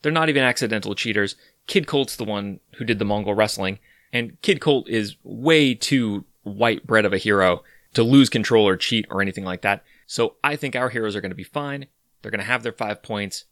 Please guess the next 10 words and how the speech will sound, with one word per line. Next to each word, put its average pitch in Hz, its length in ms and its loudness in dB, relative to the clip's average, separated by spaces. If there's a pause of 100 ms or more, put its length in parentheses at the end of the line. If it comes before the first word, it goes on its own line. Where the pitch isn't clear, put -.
(300)
They're 104 100 -10
gonna 101 160 -6
convince 131 340 -6
Genghis 120 280 -4
Khan 101 400 -4 (360)
to 113 100 -6
join 110 220 -2
the 107 60 -2
alliance, 95 420 -2 (560)
and 151 380 -2